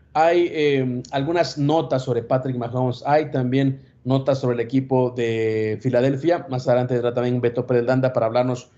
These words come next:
un poquito acerca de lo que está pasando en el boxeo mexicano, perdón, y también de lo que puede traer lo que es esta disputa del Super Bowl allá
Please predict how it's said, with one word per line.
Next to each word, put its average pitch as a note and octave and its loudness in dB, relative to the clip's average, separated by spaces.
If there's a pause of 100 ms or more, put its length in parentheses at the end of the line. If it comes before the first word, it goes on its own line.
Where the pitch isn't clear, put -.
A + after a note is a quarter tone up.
(260)
un D#3 -2
poquito D3 0
acerca C#3+ 0
de C3+ 4
lo A#2+ 0
que A#2+ -6
está C3 -2
pasando C3+ 0
en C3+ 2
el B2 0
boxeo B2+ -2
mexicano, C#3 -2 (360)
perdón, C3 -2
y D#3 -6
también D3+ 0
de D3+ 0
lo C3 2
que G#2 -6 (840)
puede D3 4
traer C3 0 (300)
lo A#2+ -2
que B2+ 2
es - -4
esta D3+ 0
disputa C3+ -2
del C3+ 0
Super B2 -4
Bowl C3 0
allá C#3+ 0